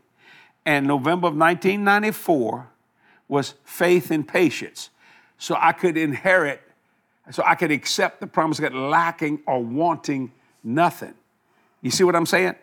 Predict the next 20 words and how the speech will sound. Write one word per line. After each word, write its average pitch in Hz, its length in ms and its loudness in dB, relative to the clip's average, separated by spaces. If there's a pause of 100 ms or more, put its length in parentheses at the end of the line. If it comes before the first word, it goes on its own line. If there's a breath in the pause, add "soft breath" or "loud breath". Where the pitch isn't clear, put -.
(340 soft breath)
And 143 120 0
I'm, 156 220 2
I'm, 151 180 -4
"Well, 139 120 -4
why, 135 240 -2
why 185 400 -6
didn't 190 220 -2
he 180 60 -2
do 180 200 0
it 170 100 -2
earlier?" 147 460 -4 (800 soft breath)
Wasn't 156 220 0
because 151 280 2
of 127 80 0
him, 175 420 0 (340)
it - 40 -18
was 151 100 -2
'cause 160 240 0
of 156 80 -2
me. 226 300 -6